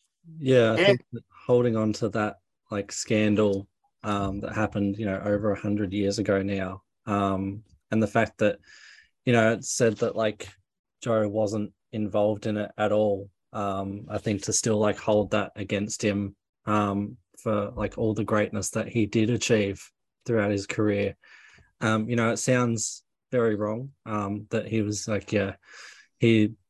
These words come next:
Speaker 1: basically said that he had no part of it, part in it, um, and was still punished. And so I think that, yeah, I think that, you know, you obviously know, come to understand that story and, um, through, you know, research or throughout this movie of what's said. And so,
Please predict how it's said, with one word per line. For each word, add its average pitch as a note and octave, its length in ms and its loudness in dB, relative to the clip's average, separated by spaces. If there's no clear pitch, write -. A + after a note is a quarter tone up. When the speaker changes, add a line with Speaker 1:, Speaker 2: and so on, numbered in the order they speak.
Speaker 1:
basically A2 340 2
said G#2 240 0
that A2 140 -2
he A2 80 0
had G#2+ 160 2
no G#2 160 -2
part G#2+ 300 -2
of G2+ 100 -4
it, A2 140 -4
part A2+ 240 0
in A#2 120 0
it, C3+ 140 -2
um, G2+ 300 -6
and G#2+ 160 -4
was G2+ 120 -6
still G#2 200 -2
punished. G#2+ 480 -2
And G2+ 120 -2
so G2+ 320 -2
I G#2+ 100 -2
think G#2 280 -2
that, G#2+ 180 -2
yeah, G#2 300 2
I G#2+ 80 -6
think G#2+ 260 -4
that, G#2 200 -2
you A2 120 -8
know, G2 160 0
you A2 240 -2
obviously G#2+ 560 0
know, A2+ 340 0
come A#2 240 -2
to A2+ 360 -2
understand G#2 560 -2
that G2+ 140 -8
story G#2 520 -2
and, G2 220 -6
um, G2+ 420 -2
through, G#2 540 2
you G2+ 60 -6
know, G2 240 -4
research G2+ 560 -2
or G#2 80 0
throughout G2+ 420 -2
this - 260 -6
movie G#2 320 0
of G2 180 -4
what's - 200 -4
said. G#2 280 0
And G2 180 -2
so, G2+ 280 -2